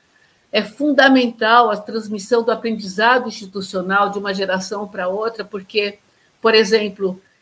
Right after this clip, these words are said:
é, houve um certo questionamento dessa diretoria que terminou em dois mil e treze sobre a necessidade de fazer a, a revisão anual dos nitratos,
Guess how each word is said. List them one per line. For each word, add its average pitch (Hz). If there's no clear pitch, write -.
é, 190
houve 247
um 240
certo 240
questionamento 226
dessa 196
diretoria 190
que 196
terminou 190
em 190
dois 185
mil 185
e -
treze 233
sobre 233
a 233
necessidade 233
de 233
fazer 214
a, 214
a 196
revisão 202
anual 202
dos 202
nitratos, 190